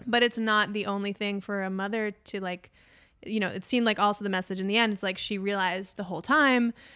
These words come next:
that as a mother, like, her greatest accomplishment would be her son, you know? Uh, and yeah.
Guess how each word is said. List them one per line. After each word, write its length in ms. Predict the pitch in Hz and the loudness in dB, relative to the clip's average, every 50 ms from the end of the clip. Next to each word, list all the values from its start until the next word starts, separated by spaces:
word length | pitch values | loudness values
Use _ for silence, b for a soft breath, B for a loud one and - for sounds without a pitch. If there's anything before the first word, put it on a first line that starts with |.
| B B B | B B B
that 100 | - 220 | 0 2
as 140 | 220 220 226 | 2 2 4
a 60 | 226 | 4
mother, 320 | 220 214 214 214 208 208 | 4 4 4 4 2 2
like, 160 | 196 190 185 | 0 -2 -4
her 180 | - - 214 208 | -4 -2 -2 -2
greatest 520 | 202 185 - 196 196 196 190 185 185 - 190 | -2 -2 -2 -2 0 0 0 -2 -2 -4 -6
accomplishment 580 | - 185 175 170 180 185 - - - - - | -6 -6 -6 -6 -6 -8 -8 -8 -8 -8 -8
would 160 | - 190 180 175 | -8 -8 -8 -6
be 180 | 190 175 170 | -6 -6 -6
her 140 | 160 170 175 | -8 -8 -10
son, 300 | - - - - - - | -8 -8 -10 -10 -10 -10
you 120 | 208 196 185 | -8 -8 -6
know? 180 | 175 170 180 - B B B B B B B B B | -6 -6 -8 -10 B B B B B B B B B
Uh, 320 | 196 185 175 175 170 - - - - - | -6 -4 -4 -4 -4 -6 -8 -10 -10 -10
and 520 | - 175 175 175 175 - - - - - _ _ _ _ _ _ _ 302 262 | -8 -8 -6 -8 -8 -10 -10 -12 -12 -14 _ _ _ _ _ _ _ -20 -16
yeah. 160 | 226 214 - | -12 -12 -12